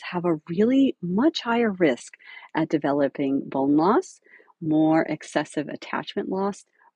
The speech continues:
or acute periodontal abscesses. There is increased vascularity associated with periodontal disease and an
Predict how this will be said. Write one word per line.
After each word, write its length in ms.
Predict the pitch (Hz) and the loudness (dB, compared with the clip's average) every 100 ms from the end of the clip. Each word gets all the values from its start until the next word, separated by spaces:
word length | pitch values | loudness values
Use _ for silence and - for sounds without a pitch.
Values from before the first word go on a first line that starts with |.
| - | -4
or 320 | 233 254 - | 0 0 0
acute 460 | 254 - - 160 - | -4 -4 0 2 2
periodontal 640 | - 139 139 135 135 - - | -4 -4 -2 -2 -2 -4 -6
abscesses. 800 | 143 151 - - - - - _ _ _ _ _ _ - _ _ | -6 -8 -10 -12 -12 -14 -16 _ _ _ _ _ _ -20 _ _
There 220 | 196 - - | 0 0 0
is 420 | 220 220 269 269 - | 0 4 2 0 -2
increased 540 | 233 240 - 233 - | 0 2 2 0 0
vascularity 840 | 175 160 - 165 160 185 175 - 135 | -2 -2 -2 -2 0 0 0 0 -4
associated 640 | - - 165 160 147 143 143 | -4 0 0 0 -2 -2 -4
with 140 | - | -10
periodontal 600 | - 139 135 139 160 165 | -6 -4 -2 -4 -4 -8
disease 540 | - - - - - - _ - _ | -12 -8 -6 -6 -12 -20 _ -20 _
and 160 | - 151 | -2 0
an 140 | 147 | 0